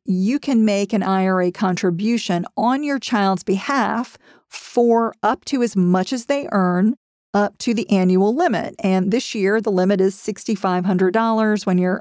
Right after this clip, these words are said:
under age fifty. But you cannot fund an I R A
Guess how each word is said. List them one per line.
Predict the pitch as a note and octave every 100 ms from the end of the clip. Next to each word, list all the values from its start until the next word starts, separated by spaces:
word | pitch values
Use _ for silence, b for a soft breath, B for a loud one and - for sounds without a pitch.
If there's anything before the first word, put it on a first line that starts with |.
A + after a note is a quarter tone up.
| -
under | G#3+ G3+ G3+ F#3+
age | F#3+ F3 F3+ -
fifty. | G#3+ - G3 G3 B3+ _ _ _ B B
But | - D4+ -
you | C#4+
cannot | - A#3 G#3+ C4+ E4 D#4+ -
fund | - A#3+ A3 A3 G#3+
an | G#3
I | G3 F#3+
R | F#3+ G3
A | A3 G#3 G3